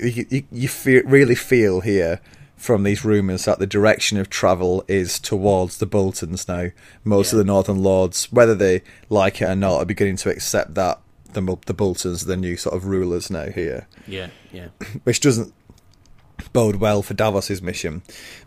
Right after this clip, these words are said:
Speaker 2: Yeah.
Speaker 1: The worst thing you see for Davos here, the things he's hearing, isn't that Stannis isn't, you know, getting a lot of support. It's that he's not even being mentioned. It's like he doesn't exist.
Speaker 2: Yeah.
Speaker 1: He's, it's like he's, a, he's an
Speaker 2: Interesting,
Speaker 1: irrelevance.
Speaker 2: isn't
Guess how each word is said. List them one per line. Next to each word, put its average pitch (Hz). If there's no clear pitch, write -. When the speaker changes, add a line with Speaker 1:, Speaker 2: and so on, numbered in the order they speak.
Speaker 2:
Yeah. 95
Speaker 1:
The 147
worst 190
thing 180
you 127
see 92
for 101
Davos 104
here, 95
the 104
things 117
he's 104
hearing, 92
isn't 147
that 117
Stannis 113
isn't, 107
you 113
know, 98
getting 104
a 104
lot 107
of 101
support. 101
It's -
that -
he's 120
not 147
even 123
being 101
mentioned. 101
It's -
like 135
he 127
doesn't 104
exist. 113
Speaker 2:
Yeah. 107
Speaker 1:
He's, 117
it's 120
like 135
he's, 127
a, 120
he's 113
an 107
Speaker 2:
Interesting, 98
Speaker 1:
irrelevance. 110
Speaker 2:
isn't -